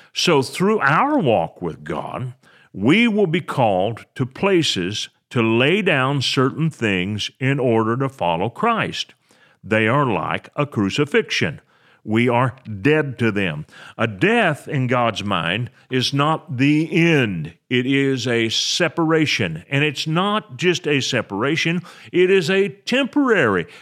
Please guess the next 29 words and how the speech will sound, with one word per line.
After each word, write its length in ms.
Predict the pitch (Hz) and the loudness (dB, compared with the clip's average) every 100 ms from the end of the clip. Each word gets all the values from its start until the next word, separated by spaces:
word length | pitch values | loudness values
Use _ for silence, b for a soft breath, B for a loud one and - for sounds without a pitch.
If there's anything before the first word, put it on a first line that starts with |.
| B | B
separation. 1040 | - - 131 - 107 101 85 95 80 95 | -4 0 0 0 0 0 -2 -6 -8 -2
This 240 | 151 139 | -2 0
is 120 | 156 - | -2 0
so 220 | 170 151 | 0 0
clear 640 | - - 277 294 214 147 | -4 -6 0 2 2 0
in 200 | 139 123 | -2 -2
God's 380 | 117 104 107 98 | 0 0 -2 -2
mind 540 | 104 85 82 104 160 - B B 156 | -4 -2 -2 -2 -4 -6 B B 0
that 160 | 160 | 2
the 80 | 151 | 2
Apostle 560 | 156 175 170 165 160 147 | 2 0 0 0 0 -2
Paul, 560 | - 254 254 170 160 | 0 2 4 4 0
talking 460 | 160 151 143 151 139 | 0 0 0 -2 -2
about 340 | 131 135 131 | 0 0 -2
the 80 | 120 | -6
deaths 640 | 95 92 135 147 135 - - | -4 0 2 2 -2 -8 -2
of 360 | 127 110 95 | -2 -2 -2
believers 720 | 110 104 120 254 254 135 139 123 | 0 0 2 2 2 2 0 -2
in 120 | 117 | -2
First 240 | 143 - | -2 -2
Corinthians 340 | 135 120 117 - | -2 -2 -2 -2
four 200 | 139 123 | -4 -2
thirteen, 560 | 131 123 226 254 208 B B B | -2 -2 0 0 0 B B B
says 280 | - 180 131 | 0 2 2
that 120 | 147 | 0
these 240 | 175 165 - | 0 -2 0
people 400 | 160 156 175 151 | 0 0 -2 -2
are 260 | 170 180 | 0 0
asleep 880 | 180 196 - - 262 302 320 254 | 0 0 0 0 2 4 4 2